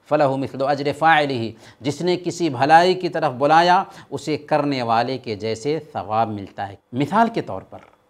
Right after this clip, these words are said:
आपके हाथ पर एक आदमी को हिदायत मिलती है तो वो जो नेकी करेगा उसके सवाब में आप भी बराबर के शरीक रहेंगे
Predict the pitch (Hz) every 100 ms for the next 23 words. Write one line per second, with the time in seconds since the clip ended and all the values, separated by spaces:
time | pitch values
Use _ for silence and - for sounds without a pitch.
0 | _ _ _ _ _ 143 185 - - 120
1 | - 139 160 - 104 - _ _ _ _
2 | _ _ 160 170 - 127 120 147 170 139
3 | 123 113 107 127 160 139 113 - 101 85
4 | 95 _ _ _ _ _ 156 143 - 208
5 | 247 170 214 185 156 170 175 254 233 139
6 | 120 98 107 143 _ _ _ _ _ _
7 | _ - 170 - - 233 226 156 147 156
8 | 165 175 190 190 - _ 135 160 196 165
9 | 143 151 190 208 120 98 131 139 151 156
10 | 190 190 - 208 214 214 - 147 165 226
11 | 226 180 165 151 165